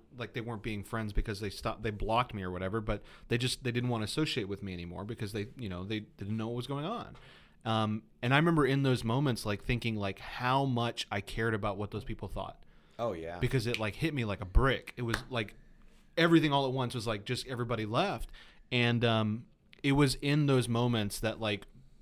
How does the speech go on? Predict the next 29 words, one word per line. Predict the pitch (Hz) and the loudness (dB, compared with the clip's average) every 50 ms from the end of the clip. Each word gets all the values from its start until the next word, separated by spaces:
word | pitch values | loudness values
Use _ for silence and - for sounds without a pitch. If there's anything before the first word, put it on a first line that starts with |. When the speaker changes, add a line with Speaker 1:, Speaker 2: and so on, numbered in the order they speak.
| - - | -16 -10
Speaker 1:
s-, | - - - - 131 | -8 -6 -6 -6 -6
six | - - - - - 220 - - - | -8 -8 -6 -6 -6 -6 -4 -2 -2
or | |
seven | 135 - - 143 135 135 | 0 2 2 2 2 2
month | 123 123 123 123 - | 2 0 0 0 -2
long | 123 107 107 | -4 -2 -2
process | 101 - - 120 127 131 - - 104 95 95 - | 0 0 0 0 0 -2 -2 -2 -2 -4 -4 -4
for | - 113 | -4 -4
that | 107 107 104 | -4 -4 -4
to | - 110 | -4 -6
get | 104 101 98 | -6 -6 -6
cleared | - - - 113 120 143 170 185 190 190 - - - - - - - - - - - - - - - - - - _ - - - - - | -8 -8 -6 -4 -2 -2 -2 -2 -4 -8 -12 -18 -20 -20 -20 -20 -20 -20 -20 -20 -20 -20 -20 -20 -20 -20 -20 -20 _ -20 -20 -20 -12 -4
that | 117 120 123 | 0 2 4
I | 127 | 4
realized, | 123 120 120 127 135 135 131 127 120 110 98 - | 4 4 4 4 4 4 4 4 2 2 0 0
like, | 104 101 98 - - - - - - - | 0 0 -2 -4 -10 -20 -20 -20 -14 -6
oh | - 110 | -4 -2
my | 131 131 117 | 0 0 0
God, | 95 107 107 110 101 98 98 95 113 - - - - - - - - - - _ - - - _ _ - - - - | 0 0 2 2 2 0 -2 -4 -8 -12 -18 -20 -20 -20 -20 -20 -20 -20 -20 _ -20 -20 -20 _ _ -20 -18 -10 -2
I | 113 127 | 0 2
really | 131 110 95 90 95 107 113 120 117 104 101 | 2 2 0 0 0 2 2 2 2 0 -2
cared | 95 - - 113 107 104 | -2 -2 -2 -2 0 0
about | 101 95 98 95 98 | -2 -2 -4 -4 -4
what | 104 104 - | -4 -6 -4
those | - 104 | -6 -6
people | - - 104 - 104 | -6 -6 -6 -6 -6
thought. | - - 95 90 - - - - | -6 -6 -8 -10 -10 -14 -12 -8
Speaker 2:
Oh, | 160 139 | -6 -6
yeah. | 92 85 82 92 107 107 | -4 -4 -4 -6 -6 -8